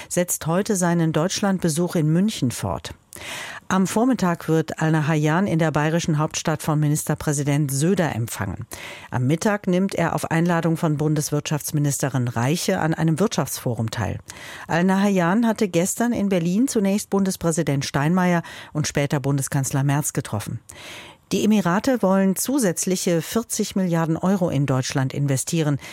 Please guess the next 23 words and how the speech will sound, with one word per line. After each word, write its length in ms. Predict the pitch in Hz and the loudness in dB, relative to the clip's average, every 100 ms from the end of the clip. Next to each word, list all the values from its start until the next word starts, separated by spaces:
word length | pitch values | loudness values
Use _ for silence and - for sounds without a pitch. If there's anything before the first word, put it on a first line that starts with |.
| - | -8
wie 120 | 151 | -4
aus 140 | 156 143 | -2 -2
einer 260 | 147 147 | 0 0
in 140 | 139 151 | 2 2
Berlin 300 | 147 165 170 | 2 2 2
veröffentlichten 640 | 170 147 160 151 156 165 | 0 -2 -2 -4 -2 0
gemeinsamen 500 | 147 143 143 135 143 | 2 2 2 2 0
Erklärung 540 | 147 - 170 180 170 151 | -2 -2 0 2 2 2
der 100 | 135 | 0
beiden 300 | 127 123 120 | 0 0 0
Länder 260 | 127 127 | 0 0
hervorgeht. 680 | 123 123 - 131 117 98 - - - - - - - | 0 -2 -2 -2 -2 -4 -6 -16 -16 -14 -12 -12 -6
Damit 300 | - 165 202 | 0 2 2
wird 140 | 226 233 | 0 0
die 80 | 220 | 0
bisherige 680 | 180 - 202 247 262 170 | 0 -2 0 0 2 0
Investitionssumme 1000 | 151 143 143 - 143 156 151 147 147 151 | 0 0 0 -2 -2 0 0 0 0 0
des 180 | 147 147 | 0 -2
Golfstaates 720 | 143 139 - - 135 147 160 | -2 -2 -4 -2 -2 -2 -4
in 80 | 165 | -2
die 140 | 151 | -2
deutsche 300 | 143 143 - | 0 0 0
Wirtschaft 420 | 147 143 175 190 | -2 0 -2 -4